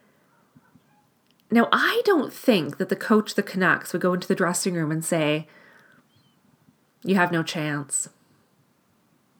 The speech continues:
There's no point in even playing this game. We, we can't do it. We're just gonna fail, guys. So, eh, let's just forfeit. Let's forfeit. We'll go grab a beer. Everything will be,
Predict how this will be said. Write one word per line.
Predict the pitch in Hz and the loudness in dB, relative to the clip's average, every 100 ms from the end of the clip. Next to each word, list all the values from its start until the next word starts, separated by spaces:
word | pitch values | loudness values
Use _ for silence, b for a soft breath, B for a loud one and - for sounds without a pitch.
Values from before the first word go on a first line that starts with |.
| _ _ _ _ _ _ - | _ _ _ _ _ _ -4
There's | 175 175 | -4 0
no | 175 | -2
point | 170 170 170 | -2 -2 0
in | 165 | 0
even | 156 160 | -4 -4
playing | - 180 262 | -2 0 0
this | 233 | -2
game. | - 135 143 | -2 -2 -2
We, | 147 147 160 B B B B B B B B _ _ - _ _ _ _ | -4 -6 -8 B B B B B B B B _ _ -20 _ _ _ _
we | - | 0
can't | 226 208 | 4 4
do | 175 214 | 4 4
it. | 214 - | 4 4
We're | 180 | 0
just | 180 | -2
gonna | - 190 | -2 -2
fail, | - 180 180 | 2 2 4
guys. | 156 156 180 185 | 4 4 2 0
So, | - - 185 190 190 190 208 b b b b b _ _ | -4 -2 2 4 2 0 -4 b b b b b _ _
eh, | 339 392 370 | -2 2 4
let's | 311 285 | 4 4
just | 240 | 0
forfeit. | - 175 180 - 170 | 2 2 4 4 2
Let's | 190 - | 2 -4
forfeit. | - 240 233 247 233 | 2 2 4 2 4
We'll | 220 | 2
go | 196 180 | -2 -4
grab | 170 165 | -2 -2
a | |
beer. | - 160 160 160 | -2 0 2 4
Everything | 151 156 160 | 2 -2 -6
will | 160 | -8
be, | - 147 | -6 -8